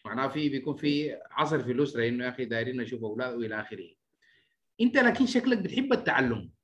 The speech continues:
وكنت مصر ومصمم إنك أنت والله عندك هدف دار تح-، دار تسويه.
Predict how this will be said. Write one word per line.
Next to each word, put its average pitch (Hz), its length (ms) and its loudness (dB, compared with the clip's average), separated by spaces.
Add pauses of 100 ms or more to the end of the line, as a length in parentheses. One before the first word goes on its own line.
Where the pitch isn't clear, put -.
وكنت 131 600 0
مصر 233 460 4
ومصمم 214 440 2
إنك 240 280 4
أنت 226 140 -4
والله 208 180 0
عندك 208 280 -2
هدف 196 180 0
دار 143 120 -2
تح-، - 240 -10
دار 117 260 -4
تسويه. 117 640 -2